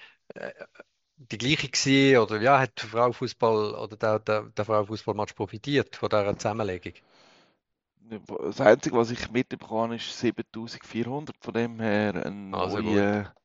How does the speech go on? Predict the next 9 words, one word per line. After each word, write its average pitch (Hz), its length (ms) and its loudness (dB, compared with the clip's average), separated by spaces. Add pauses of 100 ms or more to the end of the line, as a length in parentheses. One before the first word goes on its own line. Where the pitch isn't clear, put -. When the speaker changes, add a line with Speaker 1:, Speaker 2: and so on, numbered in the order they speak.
(160)
Speaker 2:
neuer 101 1000 2 (280)
Rekord. 104 840 0 (160)
Es - 120 -20
wird 110 180 0
jetzt - 200 -12
gross, 104 560 -2
Speaker 1:
Saisonrekord, 87 80 -2
Speaker 2:
äh, 87 460 -6
Speaker 1:
ja. 98 260 -10